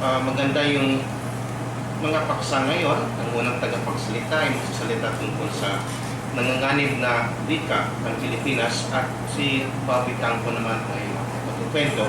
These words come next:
Wala pa siya ngayon pero ikwento niya yung paningin naman ng filosofiya dito sa panahon ito. So, without delaying any further, maraming salamat sa inyong pagdalo dito sa Public Forum Series.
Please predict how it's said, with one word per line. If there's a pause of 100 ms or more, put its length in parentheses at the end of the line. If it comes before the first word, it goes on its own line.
Wala
pa
siya
ngayon
pero
ikwento
niya (380)
yung
paningin
naman
ng (260)
filosofiya (320)
dito
sa (480)
panahon
ito. (840)
So, (420)
without
delaying
any
further,
maraming
salamat
sa
inyong
pagdalo
dito
sa
Public
Forum
Series.